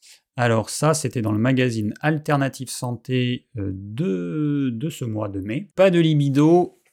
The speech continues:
mort au tournant. Alors, dans cette étude japonaise, donc les chercheurs ont démontré, donc il y avait, euh, des hommes de plus de quarante ans, il y avait plus de vingt mille hommes qui ont été suivis pendant sept ans, et l'étude a montré que les hommes qui avaient un intérêt pour le sexe normal, on va dire,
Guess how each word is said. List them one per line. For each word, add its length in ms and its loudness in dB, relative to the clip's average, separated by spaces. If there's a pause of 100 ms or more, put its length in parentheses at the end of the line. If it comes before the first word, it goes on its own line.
(140)
mort 420 8
au 100 6
tournant. 500 0 (100)
Alors, 280 6
dans 120 4
cette 220 -4
étude 280 0
japonaise, 720 2 (180)
donc 180 -8
les 120 -4
chercheurs 600 -2
ont 120 -2
démontré, 680 0
donc 240 -4
il 40 -4
y 20 -4
avait, 480 -6 (520)
euh, 140 -2
des 240 0
hommes 120 4
de 60 -2
plus 180 -4
de 60 -20
quarante 420 0
ans, 220 -2
il 100 -6
y 60 -8
avait 120 -10
plus 180 -12
de 120 -14
vingt 280 -4
mille 180 0
hommes 300 -4 (440)
qui 60 -8
ont 60 0
été 160 0
suivis 320 -2
pendant 280 -2
sept 340 -2
ans, 280 -2 (800)
et 80 2
l'étude 300 0
a 60 4
montré 420 0
que 340 0
les 220 0
hommes 160 6
qui 140 0
avaient 240 4
un 120 6
intérêt 400 2
pour 140 -2
le 100 2
sexe 480 -2
normal, 540 4
on 100 4
va 160 4
dire, 340 0